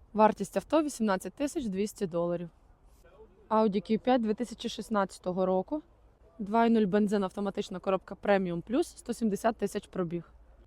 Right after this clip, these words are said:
Вартість авто вісімнадцять тисяч доларів. Audi Q п'ять дві тисячі шістнадцятого року. Два нуль бензин, автоматична коробка Premium Plus, авто обслужене, сто дев'яносто дві тисячі пробіг. Вартість авто сімнадцять тисяч вісімсот доларів.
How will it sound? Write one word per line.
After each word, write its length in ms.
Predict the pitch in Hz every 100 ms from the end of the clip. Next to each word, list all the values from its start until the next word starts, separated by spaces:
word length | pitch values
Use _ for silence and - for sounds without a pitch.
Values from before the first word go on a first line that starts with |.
| - -
Вартість 480 | 196 202 - 202 196
авто 260 | - 277
вісімнадцять 580 | 285 - 214 202 202 185
тисяч 340 | - 262 262 185
доларів. 460 | 180 175 175 180 180 _ - _ - - - - - -
Audi 480 | 208 240 185 190 226
Q 100 | 220
п'ять 300 | 214 214 233
дві 120 | 226
тисячі 360 | 247 - -
шістнадцятого 720 | 208 226 208 175 - - 180 185
року. 360 | 214 - 311 - _ _ -
Два 300 | 190 254 247
нуль 160 | 220
бензин, 340 | 190 208 202 196
автоматична 520 | 180 185 185 180 185
коробка 340 | - 294 -
Premium 420 | 277 220 202 190 240
Plus, 180 | 285
авто 220 | 254 - 185
обслужене, 520 | - - 254 330 320
сто 160 | -
дев'яносто 340 | 196 196 190 185
дві 160 | 202
тисячі 380 | 262 220 190 -
пробіг. 420 | - 180 165 165 - - - - -
Вартість 520 | 202 208 - 185 -
авто 260 | - 320
сімнадцять 500 | 359 226 214 196 175
тисяч 340 | - 302 349 -
вісімсот 600 | 196 190 190 - 196 220
доларів. 400 | 170 160 160